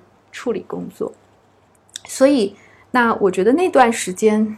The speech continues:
还是挺激发我潜能的。我那个时候做到的是，我可以一分钟之内切换，就是他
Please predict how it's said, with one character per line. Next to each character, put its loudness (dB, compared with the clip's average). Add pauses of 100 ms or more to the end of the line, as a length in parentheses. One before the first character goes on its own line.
还 -6
是 -4
挺 -6
激 -2
发 2
我 0
潜 -10
能 -18
的。 -14 (640)
我 4
那 2
个 6
时 0
候 2
做 2
到 4
的 0
是， -4
我 -2
可 -4
以 0
一 -2
分 -4
钟 -4
之 -6
内 -6
切 -10
换， -12 (880)
就 -6
是 -2 (100)
他 4